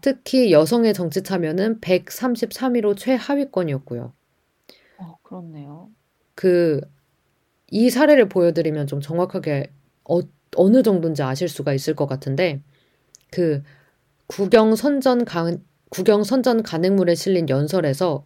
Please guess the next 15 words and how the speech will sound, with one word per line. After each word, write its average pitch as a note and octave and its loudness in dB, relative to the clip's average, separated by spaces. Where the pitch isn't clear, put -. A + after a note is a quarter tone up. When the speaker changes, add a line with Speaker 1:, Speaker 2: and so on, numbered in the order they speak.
Speaker 1:
이 E3+ -2
아까 D3 0
말한 D#3+ 0
민 F3+ 0
Speaker 2:
네. - -4
Speaker 1:
아웅 F#3 0
흘라잉 G3+ 2
총사령관이 G3 -2
시위에 C#4+ 6
참여한 C4 0
여성이 E3 0
바지 E3 -4
입은 D3+ -4
걸 C#3+ -2
보고 C#3+ -2